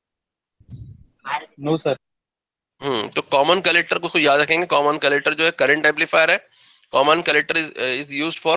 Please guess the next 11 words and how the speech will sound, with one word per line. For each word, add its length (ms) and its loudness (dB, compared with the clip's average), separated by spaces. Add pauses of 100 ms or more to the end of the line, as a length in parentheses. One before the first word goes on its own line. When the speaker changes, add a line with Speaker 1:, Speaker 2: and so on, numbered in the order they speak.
Speaker 2:
co-, 180 -2
current 320 0
amplification। 580 -2 (460)
और 440 6
कॉमन 340 2 (560)
बेस, 260 0 (400)
कॉमन 340 -4
बेस 200 -10
किधर 200 -10
गया? 120 -10
ये 180 -10